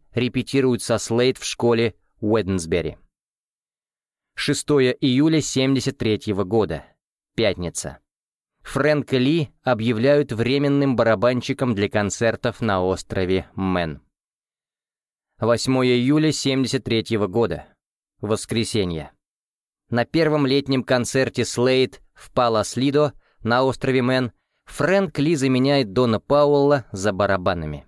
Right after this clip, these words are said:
Глэм-рок — скоропостижно скончался в ночь с третьего на четвёртое июля тысяча девятьсот семьдесят третьего года.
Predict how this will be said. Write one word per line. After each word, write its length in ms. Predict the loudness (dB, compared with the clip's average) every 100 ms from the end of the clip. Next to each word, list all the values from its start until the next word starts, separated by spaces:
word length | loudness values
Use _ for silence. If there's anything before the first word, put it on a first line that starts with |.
| _ _ _ _ _ _ _ _ _ -12
Глэм-рок — 960 | -4 2 4 4 2 0 0 -2 -10 _ _ _ -10
скоропостижно 1000 | -4 -2 0 0 -2 -2 -2 0 0 -2
скончался 840 | -2 -2 0 0 0 0 -2 0
в 100 | 0
ночь 360 | 0 0 -2
с 100 | -8
третьего 600 | -4 0 0 0 -2 0
на 120 | 0 -2
четвёртое 640 | -4 0 0 0 0 0
июля 520 | 0 0 2 2 2
тысяча 440 | 0 -2 -2 -4 -4
девятьсот 540 | -2 -2 -2 -2 -2
семьдесят 480 | -4 -2 -2 -4 -6
третьего 460 | -4 -4 -4 -4
года. 360 | -4 -6 -6